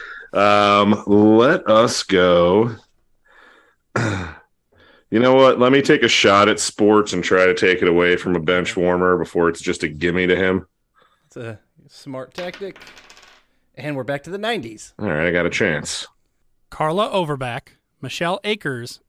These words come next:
Speaker 3: and Mia Hamm were key members of what nineteen ninety-nine championship team?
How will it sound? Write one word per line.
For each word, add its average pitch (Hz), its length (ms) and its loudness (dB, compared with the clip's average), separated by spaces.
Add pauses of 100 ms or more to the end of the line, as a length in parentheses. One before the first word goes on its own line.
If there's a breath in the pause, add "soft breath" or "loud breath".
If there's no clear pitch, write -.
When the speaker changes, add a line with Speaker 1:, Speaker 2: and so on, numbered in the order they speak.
(180)
Speaker 3:
and 127 160 -12
Mia 202 240 -6
Hamm 131 500 -8 (100)
were 131 140 -12
key 240 300 -6
members 135 480 -4
of 120 180 -16
what 156 300 -6
nineteen 185 440 -8
ninety-nine 160 640 -6
championship 123 680 -12
team? 98 340 -18